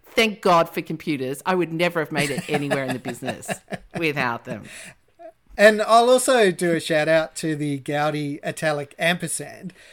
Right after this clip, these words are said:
Speaker 2: which is one of the most riotous
Speaker 1: <laughs>
Speaker 2: and beautiful examples of an ampersand you're ever likely to see.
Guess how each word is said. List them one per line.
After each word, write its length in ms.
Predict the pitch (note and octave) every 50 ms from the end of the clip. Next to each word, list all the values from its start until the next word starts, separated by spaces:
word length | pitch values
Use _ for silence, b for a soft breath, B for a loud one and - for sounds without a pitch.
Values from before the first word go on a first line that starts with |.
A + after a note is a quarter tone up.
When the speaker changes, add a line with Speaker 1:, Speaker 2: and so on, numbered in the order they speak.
| b b b
Speaker 2:
which 300 | b E3+ F#3+ G3+ - -
is 280 | - A3 G3 G3 F#3+ F3+
one 200 | F3+ F#3+ G3 G3
of 100 | F#3+ F3
the 100 | F3+ F3
most 460 | E3+ E3+ E3 D#3+ E3 D3+ - - -
riotous 720 | F#3+ D#3 E3+ E3 E3+ F3 F3 F3 - F3 E3 D#3 - -
Speaker 1:
<laughs> 0 |
Speaker 2:
and 260 | F3+ F#3 E3+ D#3 D#3 D3
beautiful 440 | D#3+ F#3+ A3 A#3 G#3+ - F3+ F3
examples 800 | E3 D3 C3+ D3 D#3 D3+ D3+ C#3+ - D#3 D3 C#3+ C#3 C#3 C#3+ - - -
of 100 | F3 D#3
an 120 | D#3+ D#3 D3+
ampersand 520 | D#3 D#3+ D3 E3 - - D#3 D3 D3 C#3+
you're 140 | D3 D3+ -
ever 300 | - F#3 E3 D3+ E3 D#3
likely 440 | D#3 D3+ D3+ D3+ D3 - D3 D3 C#3+
to 100 | C#3 C#3+
see. 300 | - - D3 C#3 C#3 C#3